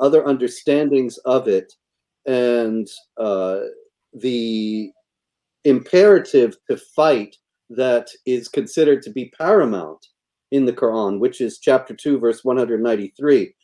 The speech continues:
and also echoed in chapter eight, verse thirty-nine, that Muslims must fight until religion is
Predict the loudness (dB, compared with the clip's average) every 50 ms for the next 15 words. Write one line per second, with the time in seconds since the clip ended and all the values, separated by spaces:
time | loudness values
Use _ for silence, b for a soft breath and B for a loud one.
0 | _ _ -10 -6 -4 -2 0 0 0 0 2 2 2 2 2 2 0 -2 -2 -2
1 | -4 -6 -2 -2 -2 -2 0 -2 -2 -2 -2 -2 -4 -6 -6 -4 -2 -2 -2 -2
2 | -2 -2 0 0 0 0 -2 -4 -8 _ _ _ _ -2 -2 -2 0 0 -2 -2
3 | 0 -2 -2 -2 -2 -2 -4 -4 -4 -6 -6 0 2 2 2 2 0 -4 -6 -4
4 | -2 0 0 0 0 0 -2 0 0 0 0 2 0 0 0 0 -2 -4 -4